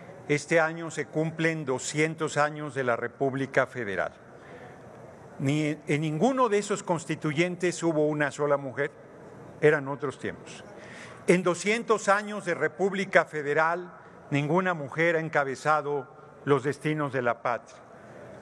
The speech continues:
A partir del dos mil veinticuatro, por primera vez, una mujer encabezará el gobierno de la República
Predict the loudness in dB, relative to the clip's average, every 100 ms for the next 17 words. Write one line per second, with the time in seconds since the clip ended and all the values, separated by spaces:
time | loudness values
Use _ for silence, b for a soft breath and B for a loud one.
0 | -2 2 2 2 0 0 0 2 2 4
1 | 0 0 -2 0 0 -2 0 6 6 4
2 | -4 -4 -2 -2 -2 0 2 4 2 0
3 | -2 -4 -4 -2 -2 -2 -4 0 0 0
4 | -2 0 0 -2 -2 0 2 0 -4 B
5 | B -2 0 2 2 2 2 0 -2 0
6 | 0 0 -4 0 2 2 0 2 2 2